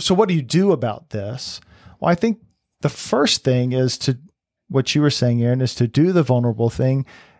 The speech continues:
and to grieve what's been lost, like,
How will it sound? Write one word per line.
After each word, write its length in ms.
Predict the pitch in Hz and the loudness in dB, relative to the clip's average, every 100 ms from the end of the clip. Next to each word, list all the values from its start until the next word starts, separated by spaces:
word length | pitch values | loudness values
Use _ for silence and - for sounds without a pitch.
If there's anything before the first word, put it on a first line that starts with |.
| _ | _
and 160 | 160 165 | 0 2
to 160 | - 156 | 2 -2
grieve 520 | - 139 165 190 180 | 0 2 2 0 -2
what's 220 | 180 180 | -2 -2
been 200 | - 185 | -2 -2
lost, 680 | 190 - - - - - - _ | -2 -4 -6 -8 -10 -10 -12 _
like, 220 | 156 160 | 0 0